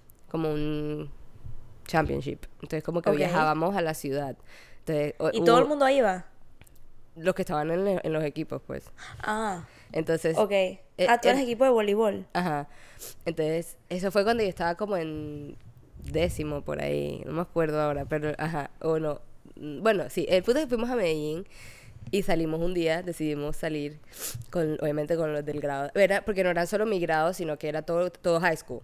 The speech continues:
Speaker 1: O sea, era desde noveno hasta doce.
Speaker 2: Ujú.
Speaker 1: Entonces salimos con todos y, y entramos a una discoteca. Intentamos entrar. Era un Chupitos, by the way.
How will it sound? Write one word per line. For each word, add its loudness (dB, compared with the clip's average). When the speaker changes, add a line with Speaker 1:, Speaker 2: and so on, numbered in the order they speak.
Speaker 1:
O -20
sea, -4
era 2
desde -4
noveno 2
hasta -2
doce. -6
Speaker 2:
Ujú. -6
Speaker 1:
Entonces -2
salimos 0
con 0
todos -2
y, -6
y -2
entramos 0
a -2
una 0
discoteca. -2
Intentamos 2
entrar. 0
Era 8
un 6
Chupitos, 0
by 2
the 2
way. 0